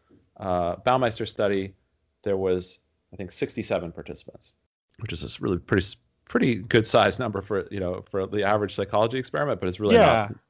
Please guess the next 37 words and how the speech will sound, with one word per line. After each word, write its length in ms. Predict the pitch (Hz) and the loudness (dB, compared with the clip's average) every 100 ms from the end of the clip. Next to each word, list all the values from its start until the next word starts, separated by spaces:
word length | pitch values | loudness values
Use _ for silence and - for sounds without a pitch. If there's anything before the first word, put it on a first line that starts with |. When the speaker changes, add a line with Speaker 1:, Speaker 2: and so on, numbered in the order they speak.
| - | -6
Speaker 2:
it's 120 | 135 | -2
Speaker 1:
not, 200 | - 143 | 4 4
Speaker 2:
not 180 | 131 131 | 6 4
Speaker 1:
not 20 | |
Speaker 2:
out 140 | 131 120 | 2 0
of, 80 | 131 | -4
it's 280 | 127 - | -6 -6
not 180 | 147 135 | -2 0
out 140 | 123 117 | 0 0
of 80 | 113 | -2
bounds 360 | 117 113 110 | -2 -2 -6
for, 500 | - 110 101 98 98 98 _ _ _ _ _ - | -8 -6 -6 -6 -10 -14 _ _ _ _ _ -4
it's 160 | 131 | -2
hard 220 | - 165 143 | 2 2 4
to, 140 | 123 - - | 0 -4 -8
I 120 | 127 | -6
guess, 260 | 120 135 120 | -2 -2 -2
as, 440 | 120 117 - - - | -6 -6 -18 -20 -14
you 100 | 120 | -10
know, 80 | 104 | -10
if 160 | - - | -12 -8
you're 260 | 107 101 | -6 -4
a 80 | 104 | -2
layperson, 640 | 113 117 - 117 - - 104 | -4 -4 -2 -4 -4 -8 -8
it's 180 | 98 | -6
hard 240 | - 117 101 | -2 0 0
to 100 | 107 92 _ _ _ _ | -6 -8 _ _ _ _
get 160 | 127 113 | 0 0
a 60 | |
sense 420 | - 120 120 - | 0 -2 -2 -4
of 340 | 110 104 98 95 _ - | -2 -2 -6 -12 _ -10
how 180 | - 110 | -4 -2
many 240 | 117 110 | -2 -2
subjects 560 | - 107 - 110 - 104 | -2 -4 -4 -8 -6 -8
you 60 | |
should 260 | 92 135 139 | -4 -2 -2
have, 480 | 95 92 95 95 | -4 -4 -6 -8